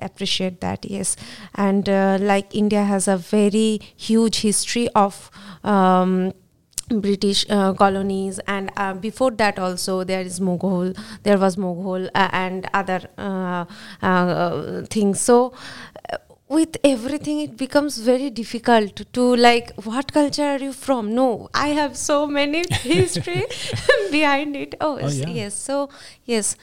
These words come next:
Speaker 1: So, mm, but one thing is common, that we are very,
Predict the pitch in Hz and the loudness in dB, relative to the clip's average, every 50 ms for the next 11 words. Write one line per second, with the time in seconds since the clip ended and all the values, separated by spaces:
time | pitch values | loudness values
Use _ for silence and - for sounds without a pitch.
0 | - - - _ - - - 233 233 226 214 208 - - - - 220 220 220 220 | -16 -20 -20 _ -8 -6 -4 -4 -4 -4 -4 -6 -8 -10 -10 -8 -8 -6 -6 -6
1 | 220 220 220 214 214 - - _ _ - - 233 233 254 247 247 - 240 233 240 | -6 -6 -6 -8 -10 -12 -14 _ _ -10 -8 0 2 2 2 2 2 2 2 2
2 | 233 240 240 233 226 226 214 - - 208 202 196 196 196 208 196 196 196 - - | 0 0 -2 0 0 0 -2 -2 -2 -2 -2 0 -2 -2 -2 0 0 -2 -2 -4
3 | - - 226 220 220 214 202 196 196 - 202 196 202 208 208 202 | -4 -2 0 2 2 2 2 2 2 0 0 2 2 0 0 -2